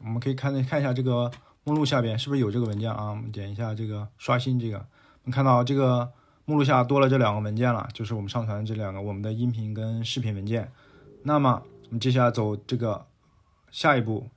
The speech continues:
create 这个 video。第二步，我们点，同样点运行按钮，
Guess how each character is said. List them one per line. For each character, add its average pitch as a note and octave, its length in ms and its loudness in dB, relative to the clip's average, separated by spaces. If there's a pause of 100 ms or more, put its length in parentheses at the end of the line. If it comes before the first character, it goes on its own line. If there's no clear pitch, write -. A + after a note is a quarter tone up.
(140)
create B2+ 480 0
这 A2 180 -6
个 A2 80 -6
video。 A2 400 -4 (640)
第 A#2 120 -4
二 A#2+ 180 2
步， G2+ 300 -8
我 G#2 60 -10
们 A2 100 -4
点， G2+ 220 -6
同 A2 180 -8
样 A#2+ 120 2
点 G#2 260 -4
运 B2+ 200 0
行 G#2+ 200 -4
按 A2 180 -4
钮， G2+ 200 -8